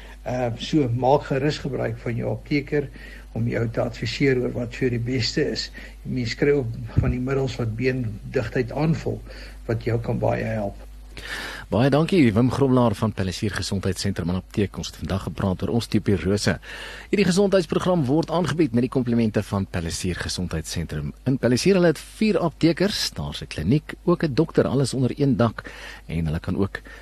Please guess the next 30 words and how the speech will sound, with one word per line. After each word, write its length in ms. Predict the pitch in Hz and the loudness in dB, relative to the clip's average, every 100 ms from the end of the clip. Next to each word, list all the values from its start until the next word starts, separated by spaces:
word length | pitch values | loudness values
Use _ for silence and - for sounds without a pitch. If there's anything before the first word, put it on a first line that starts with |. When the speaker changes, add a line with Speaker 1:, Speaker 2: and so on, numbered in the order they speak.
| - | -16
Speaker 2:
vir 220 | - 87 | -4 0
jou 160 | 85 80 | 0 0
jou 280 | 80 80 78 | 0 -2 -6
voorskrifte 560 | - - 160 - 127 - | -4 0 2 0 -2 -2
aflewer. 500 | 175 175 127 127 214 - - - - | -4 0 4 4 4 0 -12 -20 -16
Jy 80 | - | -12
kan 160 | - 139 | -8 -6
hulle 140 | - | -6
skakel 380 | - 98 90 85 | -2 -2 0 -2
by 100 | 73 | 0
nul 120 | 107 117 | -2 -2
vyf 300 | 127 110 - | -2 -2 0
een 180 | 123 110 | 0 0
vier 320 | - 175 147 | -2 -2 0
dubbel 220 | 139 143 | 0 0
twee 240 | - 143 175 | 0 0 0
vier 360 | - 151 135 | -2 -2 0
dubbel 240 | 95 101 104 - | 0 -2 -2 -4
twee 240 | 85 - - | -4 -4 -2
agt. 300 | 123 - - - - - - - | -2 -2 -12 -18 -16 -16 -18 -12
En 60 | - | -10
jy 80 | - | -8
kan 140 | 71 | -8
gesels 340 | - 87 82 | -2 0 0
daar 200 | 82 78 | 0 0
met 160 | 76 76 | -2 0
Wim 180 | 87 82 | 0 0
en 40 | - | 0
sy 100 | 80 | -2
span, 320 | - 107 87 | 0 2 2